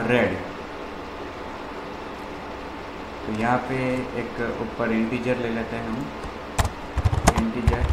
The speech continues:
कलर। कलर इंटीजर इसलिए लिया है क्योंकि वो कलर के लिए रेड कांस्टेंट, रेड जो है ये color dot red वो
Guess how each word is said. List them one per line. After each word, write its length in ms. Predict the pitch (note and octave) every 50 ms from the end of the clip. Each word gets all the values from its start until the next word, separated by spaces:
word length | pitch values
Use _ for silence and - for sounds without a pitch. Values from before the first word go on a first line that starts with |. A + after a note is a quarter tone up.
| - - - - - - - - - - - - -
कलर। 300 | A#2 A2 G#2+ G#2+ A2 B2 - - - - - - - - - - - - - - - - - - - - - - - - - - - - - - - - - - - - - - - - - - - - - - - - - - - - - - - - - - - -
कलर 380 | C3+ C3+ C#3 C#3 B2+ - - C3+
इंटीजर 340 | C#3 C#3+ E3 D3 D#3+ D#3+ E3
इसलिए 260 | E3 E3+ F#3 E3+ D#3
लिया 180 | C#3 B2+ A#2+ A2+
है 60 | A2+
क्योंकि 280 | - A#2+ A#2 - - B2
वो 80 | B2 A#2+ -
कलर 260 | - B2 B2 C3 C3 B2+ -
के 80 | C#3+ C3 B2+
लिए 200 | B2+ C3+ C3 B2
रेड 280 | A#2+ A#2+ B2+ C3+ - - - - - - -
कांस्टेंट, 500 | B2 B2 B2 - - - C#3 B2 A2+ A2+ - - - - - - - - - - - - - - - - - - - - - - - B2
रेड 260 | A#2 A#2+ B2 B2+ A#2+
जो 100 | C#3 C#3+
है 160 | C#3+ D#3 D3+ C3+ A2+ A#2+
ये 60 | A#2 A2 -
color 260 | A#2+ A2+ A#2 A#2 A#2 A2+ A2+
dot 140 | A#2 A2+ A2 A2 - A2+
red 160 | A2 A2+ B2 - - - - A2 A2
वो 80 | A2+